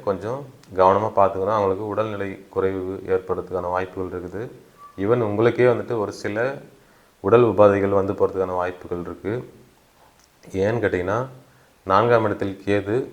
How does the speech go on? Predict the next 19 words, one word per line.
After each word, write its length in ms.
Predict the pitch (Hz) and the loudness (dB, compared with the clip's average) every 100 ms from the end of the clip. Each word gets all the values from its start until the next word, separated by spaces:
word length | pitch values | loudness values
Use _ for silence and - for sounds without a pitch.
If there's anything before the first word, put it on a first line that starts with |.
| - _ - | -18 _ -8
அந்த 160 | 90 | -8
சூரியன் 440 | 90 - 131 127 110 | -6 -2 2 2 2
எப்பெல்லாம் 500 | 92 104 107 113 117 | 2 2 4 2 2
அங்க 80 | |
கெட்டுறாரோ, 640 | 98 95 95 104 95 92 107 - _ _ _ - | 0 0 4 2 2 -2 -10 -16 _ _ _ -10
அப்பெல்லாம் 500 | 90 - 101 120 123 | -8 -2 2 2 4
பார்த்தீங்கன்னா 340 | 107 101 101 | 2 0 0
உங்களுக்கு 640 | 101 95 92 110 131 139 - _ _ _ - | 0 -2 -6 -8 -10 -12 -20 _ _ _ -2
ஏதாவது 440 | 98 107 113 127 | 2 6 6 4
உங்களுடைய 380 | 110 107 110 113 | 0 -2 0 2
தசாபுத்திக்கு 640 | 104 98 117 110 104 98 | 2 2 0 -2 -6 -4
ஏற்ப, 360 | 98 95 98 92 | -2 -2 -2 -6
ஆறாம் 400 | 87 92 110 120 | 2 4 6 6
அதிபதி 380 | 113 110 107 104 | 2 0 -4 -4
தசையெல்லாம் 500 | 98 95 101 104 110 | -2 -2 -2 -4 -2
நடக்குதுன்னா 320 | 104 101 101 | -2 -4 -6
கொஞ்சம் 280 | 123 107 104 | -8 -8 0
ஜாக்கிரதையா 420 | 95 95 95 98 95 | 4 4 2 -2 -4
இருக்கணும். 280 | 90 101 | -4 -10